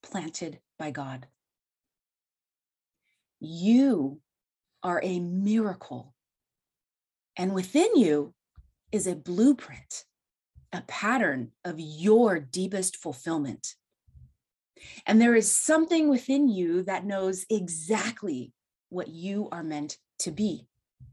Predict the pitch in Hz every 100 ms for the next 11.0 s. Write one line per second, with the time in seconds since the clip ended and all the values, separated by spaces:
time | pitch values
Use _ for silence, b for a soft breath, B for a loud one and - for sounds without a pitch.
0 | _ - - _ _ _ _ _ _ _
1 | _ _ - 220 220 202 175 180 196 185
2 | 175 156 - - - 190 240 175 208 214
3 | _ _ _ _ _ _ - 160 185 254
4 | 233 185 156 160 175 190 - - 214 208
5 | 190 185 185 180 170 180 - 170 190 -
6 | 151 143 _ _ _ _ _ _ - B
7 | B - 208 226 226 196 233 269 277 240
8 | 247 247 202 190 277 - - 175 180 -
9 | 175 190 269 320 226 240 - 185 180 220
10 | 220 233 214 - 196 196 220 - - -